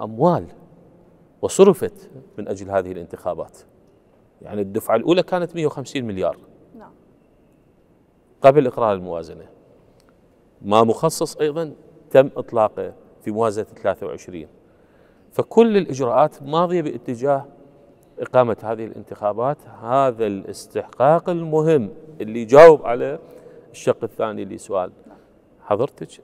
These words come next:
Speaker 1: أنه نريد مجلس منتخب يمثل أهالي المحافظة،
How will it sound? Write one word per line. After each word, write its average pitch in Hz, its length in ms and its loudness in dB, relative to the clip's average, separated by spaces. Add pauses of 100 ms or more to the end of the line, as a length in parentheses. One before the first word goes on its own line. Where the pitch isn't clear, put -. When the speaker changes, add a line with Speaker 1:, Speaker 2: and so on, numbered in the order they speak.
Speaker 1:
أنه 127 460 -12 (520)
نريد 143 440 -2 (720)
مجلس 139 760 -2
منتخب 143 720 -2 (960)
يمثل 127 640 -2
أهالي 135 360 0
المحافظة، 156 720 -8